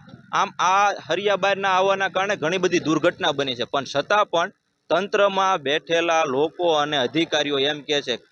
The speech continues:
એન ઓ સી આપીને કે, "ભાઈ, કાંઈ વાંધો નથી, કાંઈ વાંધો નથી." તો શું તમે એ રાહ જોઈ રહ્યા છો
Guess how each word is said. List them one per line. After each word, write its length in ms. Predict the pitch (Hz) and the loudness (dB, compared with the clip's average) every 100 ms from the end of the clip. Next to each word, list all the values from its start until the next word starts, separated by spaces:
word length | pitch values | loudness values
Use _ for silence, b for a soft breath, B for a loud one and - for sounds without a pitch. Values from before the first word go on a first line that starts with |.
| - | -6
એન 160 | 156 | -2
ઓ 80 | 160 | -2
સી 160 | 147 135 | 0 -2
આપીને 280 | 135 123 | -2 -6
કે, 120 | 117 110 | -4 -4
"ભાઈ, 180 | 117 | -4
કાંઈ 220 | 117 156 151 | -4 -2 -2
વાંધો 320 | 127 120 120 | -2 -4 -6
નથી, 240 | 113 113 | -6 -10
કાંઈ 240 | - 143 131 | -6 -4 -2
વાંધો 280 | 123 117 | -4 -6
નથી." 240 | 113 104 - _ _ _ _ - | -8 -10 -14 _ _ _ _ 0
તો 120 | 202 | 2
શું 220 | 185 240 | 2 0
તમે 460 | - 180 202 214 196 - | 0 -2 0 0 -2 2
એ 180 | 202 | 2
રાહ 200 | 208 185 | 4 2
જોઈ 240 | 190 175 190 | 0 -4 -4
રહ્યા 260 | 180 180 | -2 -2
છો 200 | 175 180 | -4 -6